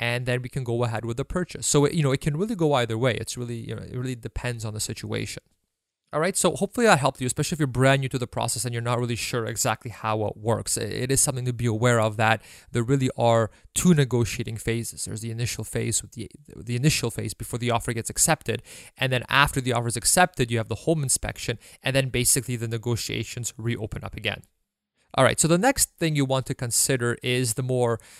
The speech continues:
non-urgent repairs that you're going to want to do once you move into the house. And in this case, you really wanna be realistic, because it's easy to sort of blow those off to the side.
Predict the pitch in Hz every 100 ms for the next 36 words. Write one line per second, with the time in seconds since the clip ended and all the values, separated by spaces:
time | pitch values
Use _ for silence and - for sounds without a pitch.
0 | - - 131 143 147 143 127 139 139 117
1 | 127 123 - 110 127 117 110 - - 117
2 | 127 127 123 127 123 123 135 156 147 -
3 | 113 117 110 110 _ _ 117 120 120 -
4 | 120 113 110 107 - 107 104 110 - -
5 | - 135 147 202 - 254 220 - - -
6 | _ - 151 165 220 233 196 165 123 139
7 | 135 131 120 120 113 110 104 - 123 -
8 | 156 160 156 131 147 131 120 - - -
9 | 117 131 127 120 120 - 127 110 - -
10 | 165 123